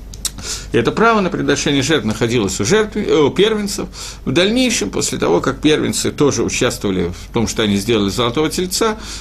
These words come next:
у них оно было забрано и передано кагеним. И есть пируш,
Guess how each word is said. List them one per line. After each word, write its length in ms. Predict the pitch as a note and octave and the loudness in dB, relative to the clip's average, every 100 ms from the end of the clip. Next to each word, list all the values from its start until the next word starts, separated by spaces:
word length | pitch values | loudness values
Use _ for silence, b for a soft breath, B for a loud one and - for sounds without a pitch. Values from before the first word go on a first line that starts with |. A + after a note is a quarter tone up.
| B | B
у 60 | D3 | 2
них 180 | F3 | 2
оно 160 | E3 C#3 | 2 2
было 180 | A#2+ A#2 | 2 2
забрано 580 | F#3+ G3+ G3 F#3 F3 - - | 2 2 2 0 -2 -4 -2
и 100 | C3 | -2
передано 540 | - F3 E3+ D#3+ D3 | 4 4 4 0 -2
кагеним. 520 | C#3+ B2+ A2+ G#2+ D#2 - - - - B B B B | 0 0 2 2 -2 -6 -14 -14 -14 B B B B
И 80 | - | 2
есть 720 | G3+ C#4+ - - - - - | 4 4 2 -2 -6 -6 0
пируш, 480 | E3+ F3+ F#3+ - | 4 4 4 -2